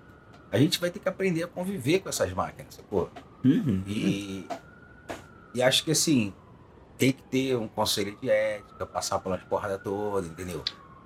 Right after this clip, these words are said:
Speaker 1: É, tem que ser governado. Outro dia eu vi umas questões dessas, a galera falando, pô, e aí? Tem que ter leis, né? Tem que ter limites
Speaker 2: É.
Speaker 1: pra essas porra todas.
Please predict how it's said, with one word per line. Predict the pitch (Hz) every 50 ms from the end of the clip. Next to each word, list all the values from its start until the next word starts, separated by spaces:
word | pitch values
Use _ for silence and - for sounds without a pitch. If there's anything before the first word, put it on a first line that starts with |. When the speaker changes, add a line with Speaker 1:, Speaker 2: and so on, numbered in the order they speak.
| - - - - - -
Speaker 1:
É, | - 90 82 - - 78 76 78 71 - - - - - - - -
tem | - 117 151
que | 156 -
ser | - 165
governado. | 135 135 135 107 117 101 104 104 104 101 98 98
Outro | 98 - 113
dia | 110 135 165
eu | 160
vi | 139 160 180
umas | 170 139 120 107
questões | - - 117 104 - - 107 107 104 92
dessas, | 85 87 87 85 - - - - - -
a | 90 90
galera | 90 95 92 92
falando, | - - 107 92 92 95 90
pô, | - - 113 98 98 95 - - -
e | 123
aí? | 127 143 127 98 85 78 - - - - -
Tem | - 123
que | 135 -
ter | - 180 185
leis, | 196 165 175 208 214 160 107
né? | 98 101 107 110
Tem | 107 - 107 101
que | - -
ter | - 113 104 104 113 127 147 160 156 139 104 - - - - - -
limites | - 117 113 113 127 147 180 170 - - - - - - - - - - - - - - -
Speaker 2:
É. | 95 92 90 85 87 90 90 92 - - - - - -
Speaker 1:
pra | - 95
essas | - 98 92 -
porra | - 92 92 95
todas. | 95 - 82 78 78 76